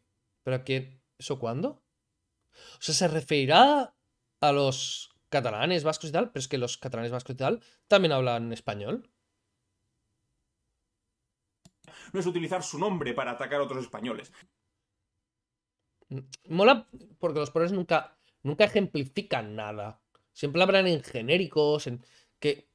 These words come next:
Speaker 1: son estas mentiras repetidas. Que sí que es verdad que, pues, o sea, Vox tiene caga-, si se refiere a Vox, es que tampoco se refiere a nadie en concreto.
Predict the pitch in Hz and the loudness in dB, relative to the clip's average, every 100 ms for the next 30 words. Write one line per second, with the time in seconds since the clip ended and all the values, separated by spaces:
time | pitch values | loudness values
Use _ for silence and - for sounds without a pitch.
0 | _ _ - _ _ - 269 294 262 220 | _ _ -20 _ _ -2 0 0 2 2
1 | 196 220 196 170 151 170 139 - - - | 2 2 2 2 -2 0 -2 -4 -14 -20
2 | _ _ _ - 131 160 170 170 170 180 | _ _ _ -6 -2 0 2 2 4 2
3 | 131 120 113 - 113 - 104 127 127 - | 0 -4 -4 -6 -6 -6 -2 -2 -2 -8
4 | 110 110 110 123 - - 127 117 165 180 | -8 -6 -8 -8 -8 -6 -8 0 2 4
5 | 170 - 233 277 240 349 - 202 180 - | 2 -4 2 4 4 0 2 2 2 2
6 | 160 131 135 370 262 147 135 139 135 302 | 2 4 4 4 4 0 0 -2 -2 -4
7 | 302 151 123 | -2 -2 -4